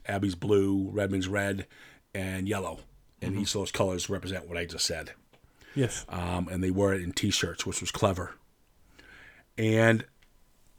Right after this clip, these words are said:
Speaker 1: what I didn't, I did, I,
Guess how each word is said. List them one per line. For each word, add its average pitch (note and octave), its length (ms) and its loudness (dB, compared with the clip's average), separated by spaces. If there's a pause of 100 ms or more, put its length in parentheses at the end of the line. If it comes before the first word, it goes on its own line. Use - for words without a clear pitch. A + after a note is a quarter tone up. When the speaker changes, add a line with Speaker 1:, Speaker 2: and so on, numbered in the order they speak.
(920)
Speaker 1:
what C3+ 160 8
I C3+ 120 10
didn't, D#3+ 460 6 (240)
I A#2 100 8
did, C3 200 10
I, A#2+ 280 2